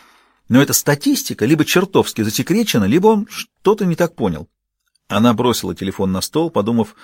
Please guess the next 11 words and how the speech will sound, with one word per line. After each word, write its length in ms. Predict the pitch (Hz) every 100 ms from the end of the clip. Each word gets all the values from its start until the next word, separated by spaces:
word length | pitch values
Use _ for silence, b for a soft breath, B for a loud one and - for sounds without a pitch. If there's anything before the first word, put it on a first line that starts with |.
| B B B B B B B -
что 180 | -
ей 140 | 110 139
хочется 360 | 143 131 -
позвонить 500 | 110 101 104 123 120 -
Лейфу 520 | 110 117 107 113 107
Рёбеку. 540 | 107 104 78 - - - _ _ _ _
Нет, 880 | - - - - - - 143 113 -
не 140 | 113 127
ему, 360 | 156 165 127
другому 580 | 98 139 135 156 110 104
идиоту, 640 | 95 101 160 214 113 101